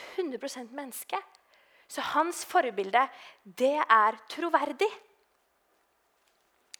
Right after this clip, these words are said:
Det gjør at han er det ultimate forbildet. Og sånn viser oss sannheten om livene våre, hva som er rett og hva som er galt. Og så viser han oss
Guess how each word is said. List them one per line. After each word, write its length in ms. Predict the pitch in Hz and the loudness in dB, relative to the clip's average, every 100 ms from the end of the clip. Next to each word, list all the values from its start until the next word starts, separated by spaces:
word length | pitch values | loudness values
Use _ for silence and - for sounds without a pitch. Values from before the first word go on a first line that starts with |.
| _ | _
Det 120 | 277 277 | 4 4
gjør 320 | 220 208 208 - - - - | 4 0 -2 -12 -18 -8 -6
at 100 | - 285 | 0 4
han 180 | 320 381 - - - - | 4 4 -8 -18 -2 6
er 240 | 233 214 226 | 6 6 2
det 100 | 233 - | 0 -2
ultimate 920 | 247 - 269 240 185 - - 240 240 - | -10 -8 -2 0 0 -2 -8 0 0 0
forbildet. 580 | - 294 233 190 208 262 - - _ _ _ _ _ - - - | -4 -4 -4 -8 0 0 0 -20 _ _ _ _ _ -20 -20 -6
Og 80 | 254 | -4
sånn 440 | - - 285 349 349 - - - | -4 0 2 2 -6 -12 -20 -8
viser 480 | 254 277 220 - 247 | -2 -2 -2 -2 2
oss 160 | 285 - - - _ _ _ | 2 0 -12 -14 _ _ _
sannheten 960 | - - - 247 226 226 220 - 302 320 - - - | -10 -6 2 0 2 -4 -4 -8 -10 -10 -16 -14 -8
om 140 | 233 | -4
livene 560 | 233 247 254 262 294 311 | -4 -4 -6 -8 -6 -2
våre, 320 | 302 214 262 392 - _ - _ 226 | 0 2 2 0 -4 _ -20 _ 0
hva 140 | 240 233 | 0 0
som 220 | - 233 | -4 0
er 140 | 247 | 2
rett 340 | 330 - _ - | 0 -4 _ -10
og 140 | 226 | -2
hva 80 | 208 - | -2 -4
som 180 | - 233 | -8 -6
er 140 | 226 | 2
galt. 400 | 294 440 - - _ _ _ _ _ 226 | 4 2 -4 -20 _ _ _ _ _ -18
Og 60 | |
så 120 | - 269 | -12 -10
viser 400 | 262 220 - 196 | -10 -10 -8 -8
han 100 | 202 | -8
oss 140 | 220 | -14